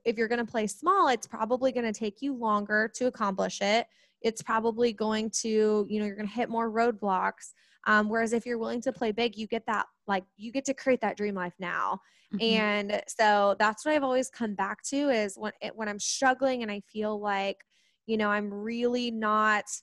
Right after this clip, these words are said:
Speaker 1: you know, I'm hitting up against that, that barrier, I always come back to, like, I asked for an, an exceptional life. So I <laughs> have to break
Speaker 2: Mm-hmm.
Speaker 1: through these exceptional barriers to
Speaker 2: Mm-hmm.
Speaker 1: get there.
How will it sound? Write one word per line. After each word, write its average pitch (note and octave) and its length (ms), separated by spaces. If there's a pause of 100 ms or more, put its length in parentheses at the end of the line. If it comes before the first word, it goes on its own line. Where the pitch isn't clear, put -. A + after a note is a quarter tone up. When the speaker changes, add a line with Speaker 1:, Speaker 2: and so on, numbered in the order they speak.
(240)
Speaker 1:
you A#3 80
know, A3 60
I'm G#3+ 80
hitting D4 320
up D4 140
against B3 360
that, G#3+ 300
that G#3+ 220
barrier, G#3+ 720 (300)
I G#3+ 140
always A3 300
come A#3+ 160
back G#3+ 240
to, G#3 140
like, F#3+ 300
I G3+ 300 (120)
asked F#3+ 640
for G#3 180
an, G3 140 (240)
an G#3 160 (200)
exceptional G#3+ 880
life. A3+ 440 (400)
So C4 300
I D4 140
<laughs> - 0
have E4 380
to E4+ 120
break C#4+ 320
Speaker 2:
Mm-hmm. G#3 120
Speaker 1:
through D#4+ 260
these C4+ 200
exceptional C#4 960
barriers A#3 880
to G#3 180
Speaker 2:
Mm-hmm. B3 100
Speaker 1:
get G3 280
there. F2 360